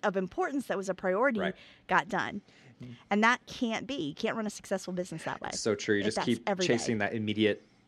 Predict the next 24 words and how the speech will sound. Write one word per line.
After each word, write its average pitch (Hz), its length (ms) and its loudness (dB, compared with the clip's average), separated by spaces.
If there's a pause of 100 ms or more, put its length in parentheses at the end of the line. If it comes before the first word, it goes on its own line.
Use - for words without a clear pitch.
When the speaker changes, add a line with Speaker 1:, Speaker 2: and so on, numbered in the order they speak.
Speaker 2:
that 110 140 -2
low-hanging 120 400 6
fruit 107 260 2
that's - 180 -6
right 101 140 2
in 101 60 -8
front 104 220 -2
of 98 60 -10
you, 92 180 0
but 110 120 -4
you're 220 100 2
Speaker 1:
Ah. - 40 2
Speaker 2:
not 107 220 2
focused 107 320 -6
on 95 100 -6
the 92 80 -6
real 95 200 -2
important 90 360 -8
stuff - 220 -6
that's 90 120 -14
gonna 87 160 -10
move 95 220 -6
your - 80 -6
business. 190 600 2